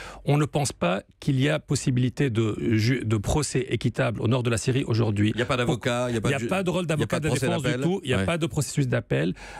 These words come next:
Speaker 1: Euh, les juges n'ont pas nécessairement été formés. On peut le comprendre, les, les Kurdes ont été dans une situation où il fallait faire avec les moyens du bord, mais on trouve qu'aujourd'hui, les conditions ne sont pas réunies. Donc,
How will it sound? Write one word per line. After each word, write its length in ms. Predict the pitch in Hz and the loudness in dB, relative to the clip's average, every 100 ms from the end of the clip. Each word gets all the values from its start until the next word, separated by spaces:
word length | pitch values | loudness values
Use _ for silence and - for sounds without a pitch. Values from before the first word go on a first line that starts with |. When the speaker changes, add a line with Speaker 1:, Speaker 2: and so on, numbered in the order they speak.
| - | 0
Speaker 1:
Euh, 300 | 123 123 117 | 0 0 2
les 220 | 131 143 | 2 2
juges 240 | 135 165 143 | 2 2 0
n'ont 120 | 117 | -2
pas 160 | 170 | 0
nécessairement 400 | 160 - 135 135 | -2 0 0 2
été 200 | 123 - | 0 -2
formés. 460 | 113 120 113 143 208 - - - | -2 0 0 0 -2 -6 -6 -2
On 80 | |
peut 160 | 127 185 | 0 0
le 80 | 185 | 0
comprendre, 500 | 196 - 214 208 131 | -2 0 0 2 2
les, 80 | 120 | 2
les 140 | 131 | 0
Kurdes 240 | - 170 139 | 0 0 0
ont 80 | |
été 140 | 123 147 | 0 2
dans 120 | 131 | 0
une 60 | 107 | 0
situation 340 | - 127 160 | -2 0 0
où 20 | |
il 60 | 135 | 0
fallait 260 | 139 131 - | 0 0 0
faire 180 | - | 0
avec 220 | 139 120 127 | 0 0 0
les 80 | |
moyens 280 | 123 120 120 | 2 2 2
du 120 | 107 | 2
bord, 300 | 104 160 226 - - - - | 2 0 -2 -6 -14 -8 0
mais 240 | 143 190 - | 2 2 0
on 120 | 147 | 0
trouve 180 | 190 - | 0 0
qu'aujourd'hui, 540 | 147 131 143 160 196 | 0 0 2 2 2
les 100 | 143 | 0
conditions 460 | 151 143 151 190 175 | 0 0 0 0 0
ne 60 | |
sont 160 | - 131 | 0 0
pas 160 | 156 | 0
réunies. 380 | 147 135 123 110 | 0 0 0 0
Donc, 300 | 107 143 165 | 2 0 0